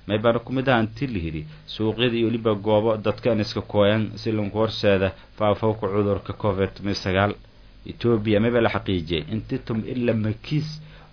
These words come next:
coronavirus eh, laakiin ma jara ilaa ay hata kiis dhimasho oo la hawariyay. Warkay. Akhyaara hiraabnimaadun jimaada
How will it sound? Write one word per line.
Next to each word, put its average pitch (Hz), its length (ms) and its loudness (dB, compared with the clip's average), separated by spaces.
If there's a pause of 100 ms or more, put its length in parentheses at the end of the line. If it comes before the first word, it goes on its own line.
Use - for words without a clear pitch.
coronavirus 117 920 4
eh, 110 160 0 (380)
laakiin 107 400 -2
ma 120 100 -2
jara 104 300 0 (300)
ilaa 110 240 2
ay 113 120 6
hata 104 280 -2 (280)
kiis 113 320 -2
dhimasho 101 400 0 (360)
oo 113 140 2
la 98 120 0
hawariyay. 92 520 -2 (800)
Warkay. 104 340 -4 (580)
Akhyaara 120 380 4
hiraabnimaadun 117 640 2
jimaada 110 360 0